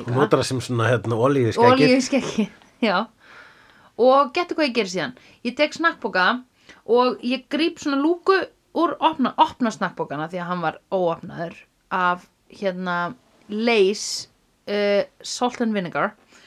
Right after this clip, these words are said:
Speaker 1: Opna hann, skilurðu, tek lúku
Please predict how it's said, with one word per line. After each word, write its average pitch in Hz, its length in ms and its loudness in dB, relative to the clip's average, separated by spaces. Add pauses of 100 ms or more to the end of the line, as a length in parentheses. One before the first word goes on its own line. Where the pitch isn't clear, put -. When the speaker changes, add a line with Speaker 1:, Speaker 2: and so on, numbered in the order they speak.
(360)
Speaker 1:
Opna 285 320 -2
hann, 190 300 -6 (560)
skilurðu, 226 460 -2 (140)
tek 269 220 2
lúku 330 720 6